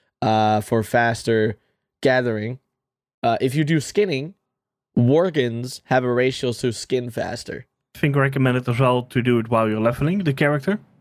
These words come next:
Speaker 1: If you do not have a druid, um, making a new, making a new char-, completely new character and taking mining and herbalism is a pretty good way to sup-, like,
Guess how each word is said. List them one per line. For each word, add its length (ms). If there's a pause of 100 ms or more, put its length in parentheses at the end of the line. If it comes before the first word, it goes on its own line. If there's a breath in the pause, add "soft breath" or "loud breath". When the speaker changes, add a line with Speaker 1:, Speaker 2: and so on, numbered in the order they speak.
(280)
Speaker 1:
If 140
you 100
do 140
not 220
have 180
a 100
druid, 540
um, 560
making 360
a 40
new, 540
making 360
a 40
new 140
char-, 280
completely 400
new 120
character 720
and 540 (260)
taking 440
mining 280
and 80
herbalism 720 (460)
is 200
a 60
pretty 200
good 140
way 320
to 560
sup-, 320 (140)
like, 320